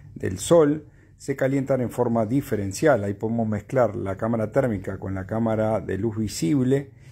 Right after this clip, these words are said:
eh, y vemos que obviamente a simple vista no se observa ninguna diferencia, pero la cámara térmica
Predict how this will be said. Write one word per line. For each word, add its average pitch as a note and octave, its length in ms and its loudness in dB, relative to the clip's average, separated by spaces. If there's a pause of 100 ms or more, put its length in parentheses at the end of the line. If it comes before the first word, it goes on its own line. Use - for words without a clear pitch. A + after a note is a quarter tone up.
(380)
eh, A2+ 380 4
y C3+ 340 2
vemos C3 640 2
que B2+ 460 -2
obviamente A2 520 0
a G2 80 -4
simple A2 340 0
vista C3+ 260 0
no A#2 100 -2
se A2+ 120 -6
observa B2 340 -2
ninguna A#2+ 300 2
diferencia, C3+ 640 0
pero D3+ 220 4
la B2 100 4
cámara C3+ 360 2
térmica D3 600 2